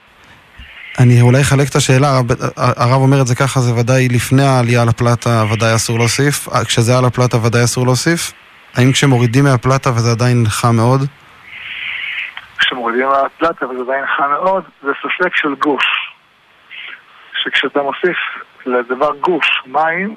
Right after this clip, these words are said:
Speaker 2: זה יכול לבשל אותם. האם זה מים רותחים ממש? אה, אין בזה בעיה, כי כבר מושלים, והם, זאת אומרת, אתה מוריד את הסיר של חמין מהפלטה,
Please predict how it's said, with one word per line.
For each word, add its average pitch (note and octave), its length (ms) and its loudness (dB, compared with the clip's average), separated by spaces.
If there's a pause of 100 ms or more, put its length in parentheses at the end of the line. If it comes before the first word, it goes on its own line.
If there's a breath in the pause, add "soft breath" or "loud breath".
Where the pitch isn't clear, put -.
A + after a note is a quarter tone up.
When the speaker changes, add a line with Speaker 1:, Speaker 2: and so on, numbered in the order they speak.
(140)
Speaker 2:
זה B2+ 80 -6
יכול D3 280 -2
לבשל C3+ 220 -6
אותם. - 240 -10 (2500 loud breath)
האם A#3 160 2
זה A3 60 0
מים D3 200 0
רותחים - 480 -4
ממש? A#2+ 720 -4
אה, B2+ 520 -10 (720)
אין C3+ 140 -12
בזה A#2 180 -4
בעיה, A#2 340 0
כי B2+ 100 -12
כבר A#2+ 200 -2
מושלים, D3+ 480 -2
והם, C3 180 -2
זאת - 1300 -20
אומרת, C3+ 200 -4
אתה C#3+ 100 -4
מוריד D3 300 0
את D#3+ 180 -6
הסיר G3 320 0
של C#3+ 300 -4 (140)
חמין D3+ 340 -2
מהפלטה, C#3 540 -4